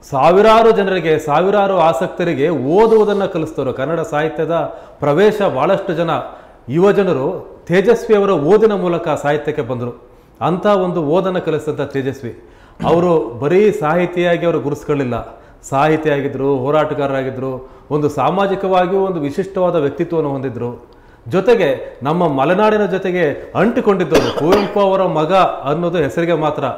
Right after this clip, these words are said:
ಆದರೆ ಕುವೆಂಪು ಅವರ ಯಾವ ಛಾಯೆ ಇಲ್ದೇನೆ, ಅವಲಂಬನೆಯೂ ಇಲ್ದೇನೆ ಸ್ವಂತವಾಗಿ, ಸ್ವಂತ ವ್ಯಕ್ತಿತ್ವದಿಂದ ಬೆಳೆದವರು ಪೂರ್ಣಚಂದ್ರ ತೇಜಸ್ವಿ. ಇವತ್ತು ಅವರ ಜನ್ಮದಿನ. ಇವತ್ತಿನ ದಿನ ನಾವು ಅವ್ರ ಬಗ್ಗೆ ಒಂದಿಷ್ಟು ಮಾತಾಡೋಣ ಅಂಥೇಳಿ ಇಲ್ಲಿ ಕೂತಿದ್ದೀವಿ.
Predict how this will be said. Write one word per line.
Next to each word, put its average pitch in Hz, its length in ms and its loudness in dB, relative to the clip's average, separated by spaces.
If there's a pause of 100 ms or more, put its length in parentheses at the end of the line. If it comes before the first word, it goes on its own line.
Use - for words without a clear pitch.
(300)
ಆದರೆ 156 220 2
ಕುವೆಂಪು 196 640 2
ಅವರ 180 300 4
ಯಾವ 143 360 2
ಛಾಯೆ 165 440 -2
ಇಲ್ದೇನೆ, 160 580 -4 (240)
ಅವಲಂಬನೆಯೂ 175 580 0
ಇಲ್ದೇನೆ 143 560 -4
ಸ್ವಂತವಾಗಿ, 180 800 -2
ಸ್ವಂತ 143 280 -6
ವ್ಯಕ್ತಿತ್ವದಿಂದ 160 600 -2
ಬೆಳೆದವರು 127 760 -6
ಪೂರ್ಣಚಂದ್ರ 151 460 -2
ತೇಜಸ್ವಿ. 123 560 -8 (520)
ಇವತ್ತು 175 460 -2
ಅವರ 135 300 -4
ಜನ್ಮದಿನ. 135 460 -4 (640)
ಇವತ್ತಿನ 160 360 0
ದಿನ 143 180 -2 (560)
ನಾವು 135 260 0
ಅವ್ರ 135 180 0
ಬಗ್ಗೆ 139 240 -2
ಒಂದಿಷ್ಟು 131 420 -6
ಮಾತಾಡೋಣ 143 480 -2
ಅಂಥೇಳಿ 123 720 -8
ಇಲ್ಲಿ 139 140 0
ಕೂತಿದ್ದೀವಿ. 113 520 -8